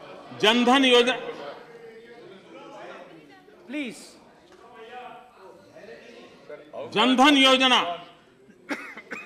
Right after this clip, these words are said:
Speaker 1: ये गरीबों के बैंक के खाते खुले हैं।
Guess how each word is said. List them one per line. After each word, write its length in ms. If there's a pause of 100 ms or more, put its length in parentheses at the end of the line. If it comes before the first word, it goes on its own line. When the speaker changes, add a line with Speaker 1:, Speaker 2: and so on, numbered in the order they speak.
(560)
Speaker 1:
ये 80
गरीबों 440
के 140
बैंक 460
के 100
खाते 340
खुले 220
हैं। 220